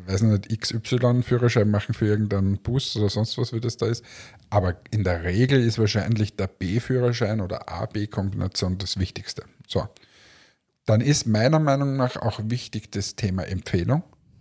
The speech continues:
Wahrscheinlich sogar am meisten, weil wenn sich im Dorf herumspricht, dass der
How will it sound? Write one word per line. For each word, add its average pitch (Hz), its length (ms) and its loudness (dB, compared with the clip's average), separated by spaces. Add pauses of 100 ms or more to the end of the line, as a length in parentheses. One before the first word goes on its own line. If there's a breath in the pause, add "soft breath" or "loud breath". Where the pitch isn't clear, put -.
(760)
Wahrscheinlich 113 560 2
sogar 101 440 0
am 98 220 0
meisten, 101 580 -2 (100)
weil 95 380 -2
wenn 101 200 2
sich 110 260 -2
im 101 260 0
Dorf 101 360 2
herumspricht, 110 640 0
dass - 160 -6
der 92 320 0